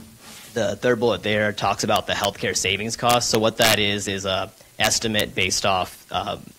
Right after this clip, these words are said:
creating a building to code and then comparing the building that we have designed. And that's a healthcare savings cost in terms of an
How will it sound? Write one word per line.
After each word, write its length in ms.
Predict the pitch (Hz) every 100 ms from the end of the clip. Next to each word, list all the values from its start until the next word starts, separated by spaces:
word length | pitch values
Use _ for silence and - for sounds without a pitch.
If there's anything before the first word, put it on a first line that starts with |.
| - - - -
creating 280 | - 135 117
a 40 | 110
building 340 | 110 104 98
to 200 | - 123
code 320 | 101 104 107
and 120 | 104
then 220 | 104 98 92 - - - -
comparing 340 | 113 113 107
the 60 | 101
building 300 | 101 101 104
that 140 | 98
we 100 | 95
have 260 | 95 98 95
designed. 540 | 98 98 92 95 104 107 -
And 320 | 98 98 95
that's 180 | 98 -
a 260 | 107 95 - -
healthcare 420 | 117 113 123 107
savings 360 | 110 104 101
cost 300 | - 107 98
in 80 | 110
terms 240 | 98 95 98
of 160 | 95
an 120 | 101